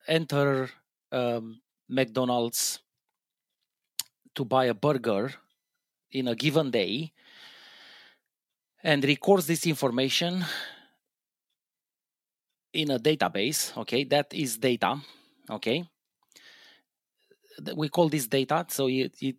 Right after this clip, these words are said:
records the data. But if the same person goes on and starts doing some statistical analysis on that data set, by looking at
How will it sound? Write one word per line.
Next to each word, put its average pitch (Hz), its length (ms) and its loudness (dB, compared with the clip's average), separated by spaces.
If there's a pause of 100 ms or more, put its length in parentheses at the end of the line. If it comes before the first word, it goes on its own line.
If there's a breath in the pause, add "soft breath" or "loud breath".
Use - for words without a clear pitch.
(220)
records 131 420 0
the 127 100 0
data. 135 500 -2 (380 loud breath)
But 151 200 2
if - 380 -2 (360)
the 143 120 -6
same 202 280 2
person 156 720 0
goes 156 340 4
on 151 220 0
and 139 220 -2
starts - 600 -2 (580)
doing 143 260 0
some 135 240 -2
statistical 143 640 -2
analysis 120 480 -2
on 110 160 -6
that 117 340 -2 (840 soft breath)
data 156 440 2
set, - 360 -8 (1700 soft breath)
by 147 240 4
looking 170 360 2
at 160 160 2